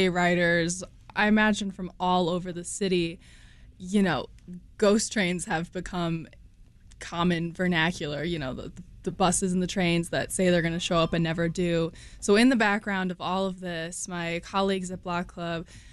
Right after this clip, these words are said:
Manny Ramos and Mac Lederman, they did this great piece,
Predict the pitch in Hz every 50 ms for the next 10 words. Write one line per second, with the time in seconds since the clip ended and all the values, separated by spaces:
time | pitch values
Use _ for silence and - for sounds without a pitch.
0 | - - - 202 202 196 202 196 185 180 180 180 180 185 185 196 - - 175 175
1 | 175 175 165 - 180 175 170 196 190 - 180 185 180 175 175 170 170 165 160 160
2 | 160 175 180 - - - 185 180 180 180 180 180 180 175 185 175 185 180 - -
3 | - 202 208 208 196 - - - 214 196 190 180 180 180 - -